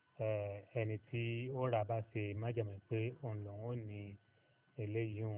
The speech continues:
o. قال: "ولا بأس بشراء ما في العدل على البرنامج بصفة معلومة." Pé kò sí láì fi ni pé,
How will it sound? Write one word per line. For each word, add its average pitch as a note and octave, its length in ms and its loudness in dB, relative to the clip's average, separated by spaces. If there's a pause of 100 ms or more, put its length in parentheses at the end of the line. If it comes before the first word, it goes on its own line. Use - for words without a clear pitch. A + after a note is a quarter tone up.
o. F#2+ 200 -6 (460)
قال: C3+ 320 12
"ولا A#2+ 400 6
بأس E3 340 8 (140)
بشراء A#2+ 600 4 (140)
ما C3+ 280 2
في C3+ 120 0
العدل A#2+ 580 4 (720)
على A2+ 260 6
البرنامج A2 1300 4 (280)
بصفة A2 680 0 (720)
معلومة." A2 960 2 (640)
Pé C3 140 4 (160)
kò B2+ 200 0
sí E3 220 6 (200)
láì D#3+ 300 10
fi C3+ 240 2
ni B2+ 120 0
pé, C#3+ 200 6